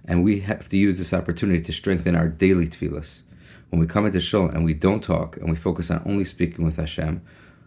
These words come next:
we're showing that our tefillas are so important. We have this desperation to cry out to Hashem that we need Him, we need Him to save us, we need His Yeshuas. How can we have that seriousness if we're continuously talking to others,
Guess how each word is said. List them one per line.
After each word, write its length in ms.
we're 140
showing 320
that 180
our 340
tefillas 360
are 60
so 380
important. 640
We 80
have 100
this 160
desperation 840
to 60
cry 280
out 100
to 80
Hashem 340
that 120
we 180
need 260
Him, 480
we 100
need 180
Him 140
to 100
save 320
us, 320
we 100
need 100
His 180
Yeshuas. 640
How 160
can 160
we 120
have 240
that 360
seriousness 840
if 160
we're 140
continuously 600
talking 360
to 120
others, 560